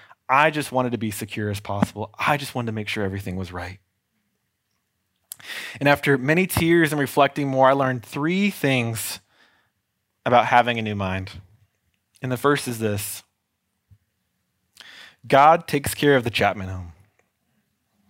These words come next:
and is the hero of every story, no matter what. The second is this. God would have cared for me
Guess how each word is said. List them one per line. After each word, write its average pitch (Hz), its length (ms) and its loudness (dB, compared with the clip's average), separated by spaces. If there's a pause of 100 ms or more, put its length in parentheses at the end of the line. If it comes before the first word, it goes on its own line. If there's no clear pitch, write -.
(460)
and 120 80 -6
is 113 160 -4
the 117 60 -6
hero 120 220 -2
of 107 100 -2
every 101 180 -6
story, 104 480 -14 (920)
no 117 140 -6
matter 107 200 0
what. 92 220 -10 (4000)
The 107 80 -12
second 135 300 0
is 120 160 -4
this. - 340 -8 (2250)
God 131 420 4
would 131 80 -2
have 104 140 -8
cared 131 320 -2
for 147 120 -4
me 107 340 -6